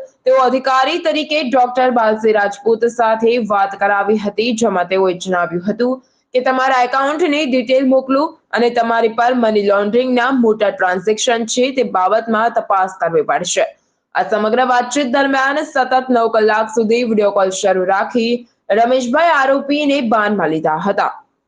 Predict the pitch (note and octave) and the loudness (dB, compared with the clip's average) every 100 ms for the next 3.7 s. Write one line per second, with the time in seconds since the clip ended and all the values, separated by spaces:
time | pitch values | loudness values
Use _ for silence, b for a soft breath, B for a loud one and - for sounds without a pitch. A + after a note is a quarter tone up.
0 | _ _ G3+ G#3 A3 A3+ C4 B3 B3 B3 | _ _ -2 2 2 2 2 2 2 0
1 | C#4+ B3+ B3+ B3 B3+ C4 C4 B3 - A#3+ | 0 0 0 2 2 2 0 -2 0 0
2 | A#3 A#3+ A#3+ A#3 A#3 C4+ C#4+ A#3 G3+ G3+ | 0 0 0 0 0 -2 0 0 0 -2
3 | G3+ G3+ G#3+ A3 A3+ B3 | 0 0 0 0 -2 -2